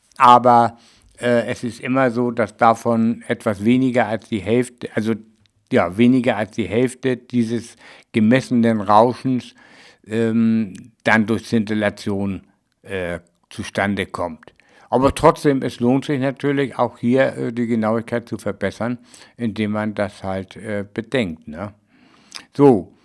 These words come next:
jetzt, äh, nochmal zu den Werten. Also ich sagte, äh, fünf Sekunden, das ist schon grenzwertig bei einer Spiegelreflex. Und bei einer Sekunde, äh, sind es sogar schon null Komma null drei.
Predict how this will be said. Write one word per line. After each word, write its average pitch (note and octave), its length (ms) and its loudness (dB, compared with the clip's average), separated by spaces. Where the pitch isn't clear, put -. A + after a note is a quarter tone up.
jetzt, - 460 -4
äh, C#3 340 2
nochmal B2+ 640 2
zu B2 340 -4
den A2+ 600 0
Werten. B2 360 0
Also G2+ 200 -6
ich G2+ 160 -10
sagte, A#2 720 0
äh, A2 300 -4
fünf C3 360 -6
Sekunden, C3 560 -6
das A2 320 -4
ist - 240 -12
schon G#2+ 1300 -2
grenzwertig D3 800 -2
bei D3 120 -6
einer D3 180 -6
Spiegelreflex. C#3+ 720 -4
Und A2 140 -10
bei A#2 180 2
einer D3 340 6
Sekunde, A#2 800 0
äh, B2+ 220 2
sind C3 260 2
es B2+ 140 -6
sogar B2 260 4
schon B2+ 200 0
null B2+ 180 2
Komma B2 280 0
null A#2 300 2
drei. F2 440 -2